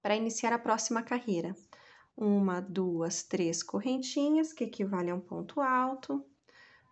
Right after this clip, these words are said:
No próximo ponto, um ponto. No próximo ponto, um ponto.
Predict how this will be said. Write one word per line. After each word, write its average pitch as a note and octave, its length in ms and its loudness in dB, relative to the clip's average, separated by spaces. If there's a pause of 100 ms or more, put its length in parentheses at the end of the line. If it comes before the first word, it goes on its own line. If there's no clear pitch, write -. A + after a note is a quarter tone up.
No A3+ 120 -4
próximo F#3+ 680 0
ponto, - 500 -8 (480)
um F#3+ 140 -2
ponto. C#4 680 0 (540)
No C4+ 120 -6
próximo B3 720 -2
ponto, A#3+ 580 -2 (560)
um C#4+ 220 -2
ponto. - 580 -10